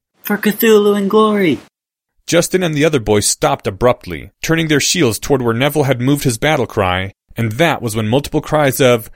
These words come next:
Speaker 2: "Somnium!" filled the air, and the other boy dropped before Neville was finished aiming.
Speaker 1: "The last one's mine!"
Speaker 2: Yelled Neville, and then he started sprinting straight toward Justin, who'd been mean to him until the older Hufflepuff straightened him out.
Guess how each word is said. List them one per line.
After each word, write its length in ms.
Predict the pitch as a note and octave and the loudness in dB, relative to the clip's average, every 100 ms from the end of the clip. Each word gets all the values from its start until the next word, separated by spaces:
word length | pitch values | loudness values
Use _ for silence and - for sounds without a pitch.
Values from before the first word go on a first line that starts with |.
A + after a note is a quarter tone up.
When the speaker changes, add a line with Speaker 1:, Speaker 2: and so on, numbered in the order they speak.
| _ | _
Speaker 2:
"Somnium!" 880 | - D#4+ F4+ D#4+ C#4 B3 F#3+ G#2+ F2 _ _ | -2 2 4 2 2 4 2 0 -10 _ _
filled 300 | - E3 D#3 | 0 0 2
the 200 | F3+ F3 | 0 0
air, 300 | B2+ G#2 - | 0 -2 -4
and 140 | A#2+ A2 | -6 -4
the 140 | A#2 | 0
other 200 | D#3 C#3 | 0 0
boy 200 | A2 G#2+ | 0 -2
dropped 440 | G2+ D#3+ A#2+ - - | 0 0 0 -2 -10
before 260 | - A#2 | -8 -4
Neville 260 | C3+ C#3 G#2+ | -2 -2 -2
was 180 | G2+ - | -2 -4
finished 320 | C3 A2 - | -2 -2 0
aiming. 440 | B2 F#2+ F#2 G2 _ _ _ _ _ - | 0 -2 -6 -12 _ _ _ _ _ -2
Speaker 1:
"The 100 | D3+ | 2
last 380 | F3 F3+ - E3 | 2 0 0 -2
one's 240 | D#3 D3+ | -2 0
mine!" 380 | F#3 F3+ D3 F#2+ _ - | 0 2 -2 -8 _ -6
Speaker 2:
Yelled 300 | A2+ A2+ G2+ | -2 0 0
Neville, 440 | G#2+ G#2 A#2+ C3 - | -2 0 0 -2 -6
and 120 | A#2+ | -2
then 120 | C3 | 0
he 60 | D#3+ | 0
started 380 | - D#3 D3+ C#3 | 0 2 2 0
sprinting 380 | - D#3 B2+ G#2 | -2 -2 -2 -2
straight 460 | - - F#3 D3 | -4 -2 -2 -2
toward 220 | - C3 | -2 -4
Justin, 480 | A2 A2+ - F#2 C2+ - _ | 0 -2 -2 -10 -12 -20 _
who'd 160 | - D#3+ | -6 -4
been 220 | C3+ C#3 | -4 -4
mean 180 | A3 A3+ | -4 -2
to 120 | B2+ | -2
him 220 | A2+ G#2+ | -2 -2
until 240 | A#2 C3 A#2+ | -4 -2 -2
the 140 | A#2 | -2
older 260 | D3+ D3 A#2 | -2 -2 0
Hufflepuff 460 | F3+ - - G#2 | -2 -4 -6 -4
straightened 420 | - - D#3 F#2 G2+ | -4 -4 -4 -4 -8
him 140 | G2+ | -4
out. 360 | B2+ - - | -6 -6 -20